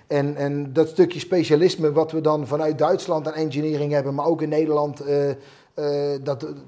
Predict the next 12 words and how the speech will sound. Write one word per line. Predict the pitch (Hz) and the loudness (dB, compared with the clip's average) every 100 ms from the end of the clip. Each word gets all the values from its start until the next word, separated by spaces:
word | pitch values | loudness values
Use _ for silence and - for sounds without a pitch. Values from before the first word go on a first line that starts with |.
| - _ | -20 _
ja, | 147 135 - | -6 -4 0
op | 160 - | -2 0
te | 151 | -2
zoeken. | 127 170 151 151 - - - | 0 2 6 6 4 -18 -16
En | - 143 147 127 | -6 -4 -4 2
daar | 147 175 | 4 6
ligt | 165 170 | 4 2
voor | 156 | -2
mij | 147 156 | 0 0
de | 147 | 0
uitdaging. | 143 147 143 131 127 135 | 0 2 0 -2 -6 -6
En | 151 147 127 | -2 -2 -2